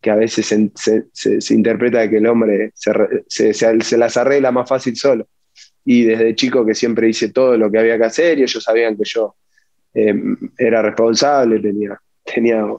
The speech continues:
buenas formas y, y no iba, no iba a correr riesgos. Pero, no, una infancia feliz, aparte,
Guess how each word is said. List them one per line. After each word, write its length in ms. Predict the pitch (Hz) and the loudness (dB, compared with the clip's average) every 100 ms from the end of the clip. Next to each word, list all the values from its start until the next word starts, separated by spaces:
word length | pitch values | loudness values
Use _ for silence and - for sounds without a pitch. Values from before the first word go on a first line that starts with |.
| _ | _
buenas 420 | 120 123 117 107 | -2 0 2 0
formas 440 | - 135 135 120 110 | 0 2 0 0 0
y, 160 | 104 | 0
y 140 | 117 110 | 2 2
no 120 | 110 | 4
iba, 340 | 113 110 98 - - - - _ _ | 2 2 -2 -8 -20 -20 -20 _ _
no 120 | 113 | -2
iba 100 | 113 | 0
a 40 | 107 | 0
correr 280 | 110 113 | 0 2
riesgos. 420 | 110 113 98 104 - | 2 0 0 -4 -2
Pero, 720 | 110 110 107 107 110 107 113 113 | 0 2 2 2 2 0 -2 0
no, 280 | 160 220 104 | 0 2 2
una 100 | 202 | 2
infancia 380 | 165 170 - 143 | 2 0 0 0
feliz, 460 | 127 143 180 175 | 0 2 4 4
aparte, 480 | 139 117 123 123 107 | 2 0 0 0 -2